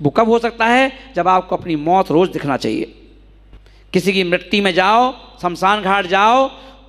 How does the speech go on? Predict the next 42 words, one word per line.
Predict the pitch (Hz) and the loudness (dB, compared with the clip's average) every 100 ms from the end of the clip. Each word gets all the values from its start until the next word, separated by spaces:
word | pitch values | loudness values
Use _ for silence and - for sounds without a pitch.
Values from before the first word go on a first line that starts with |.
| - | -4
वो | 156 226 | 2 4
मर | 214 277 | 4 2
गया, | 311 277 175 - - - | 2 2 0 -4 -14 -10
पर | |
तुम | 170 185 | -6 -4
अपने | 185 220 | -4 -2
आप | 226 220 | 0 0
को | - | -2
भी | 220 | -2
सोचो, | - 220 220 185 - - | 0 2 4 2 0 -6
ऐसे | 180 175 180 | -4 -2 -4
एक | |
दिन | 165 | -4
हम | 151 160 | -4 -2
भी | 165 | 0
लेटेंगे, | 156 156 156 139 151 190 - - - - - - - | 2 0 0 -4 -6 -12 -20 -20 -20 -20 -20 -20 -4
एक | 175 165 | -2 0
दिन | 170 | -2
ऐसे | 160 | -2
हमारे | 156 165 165 175 | -2 0 0 0
ऊपर | 165 170 | 0 -2
लकड़ियाँ | 151 160 170 170 | -2 -2 -2 0
लगाई | 156 165 | 0 0
जाएंगी, | 160 156 160 156 160 156 - - - | 2 0 0 0 0 -2 -12 -12 -6
एक | 170 | -4
दिन | 156 | -2
हमें | 165 | 0
भी | 185 | 0
जला | 156 170 170 | 2 2 2
दिया | 160 170 | 0 0
जाएगा। | 156 165 160 165 160 - - - | 0 0 2 0 0 -6 -18 -10
इसलिए | 160 160 160 | -8 -4 -4
भैया, | 151 156 170 185 202 196 - - | -4 -2 0 0 -2 -6 -20 -10
पता | 156 170 | -4 -2
नहीं | 170 170 | -2 0
कब | 170 | 0
आ | 170 | 2
जाए | 175 180 | 2 2
मौत, | 175 180 208 - - - - | 2 4 2 -2 -16 -20 -20
सारे | - - 156 170 190 - | -20 -12 -8 -8 -8 -12
झंझट | 139 165 | -8 -6
छोड़ो। | - 143 156 | -2 2 2